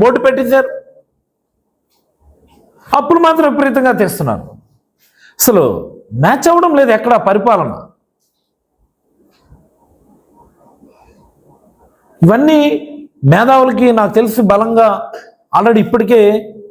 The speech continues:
రీచ్ అయ్యాయి అన్నటువంటిది నా భావన. అందుకే నిన్నటి కార్యక్రమంలో పెద్ద ఎత్తున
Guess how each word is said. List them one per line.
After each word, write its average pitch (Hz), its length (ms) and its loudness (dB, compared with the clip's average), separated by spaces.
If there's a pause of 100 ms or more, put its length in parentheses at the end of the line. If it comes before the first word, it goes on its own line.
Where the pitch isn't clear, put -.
(840)
రీచ్ 269 280 2
అయ్యాయి 277 220 4
అన్నటువంటిది 226 540 0
నా 202 40 0 (100)
భావన. 165 260 0
అందుకే 220 280 0 (500)
నిన్నటి 220 340 2
కార్యక్రమంలో 233 560 0 (100)
పెద్ద 190 280 -4 (140)
ఎత్తున 240 260 -2